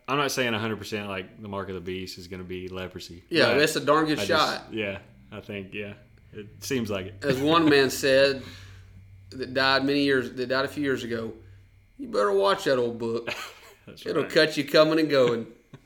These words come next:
Speaker 2: Um, all right, so what you can at least acknowledge from this so far, if we're just gonna believe the words from Zechariah five literally, is there is something that is flying in the air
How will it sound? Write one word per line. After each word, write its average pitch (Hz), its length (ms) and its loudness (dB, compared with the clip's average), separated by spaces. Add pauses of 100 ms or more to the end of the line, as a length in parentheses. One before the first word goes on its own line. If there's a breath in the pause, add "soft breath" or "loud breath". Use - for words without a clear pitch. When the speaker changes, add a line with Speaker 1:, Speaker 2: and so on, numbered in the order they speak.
(500 loud breath)
Speaker 2:
Um, 131 580 8 (380)
all 202 120 12
right, 131 180 10
so 151 460 6 (720)
what 190 460 4
you 208 180 -2
can 208 160 -2
at 139 160 -2
least 175 280 0
acknowledge 135 500 4
from 135 260 0
this 127 200 0
so 147 160 -2
far, 131 380 -2 (100)
if - 100 -14
we're 139 100 -2
just 135 140 -6
gonna 143 120 0
believe 131 340 0
the 143 80 -2
words 131 440 0
from 127 200 -8
Zechariah 127 500 0
five 123 300 -2
literally, 120 440 -4 (800 soft breath)
is 127 200 -2
there 131 140 6
is 170 280 2
something 156 560 0 (520)
that 127 140 2
is 113 140 -6
flying 135 400 0
in 156 100 -2
the 147 160 2
air 113 260 -4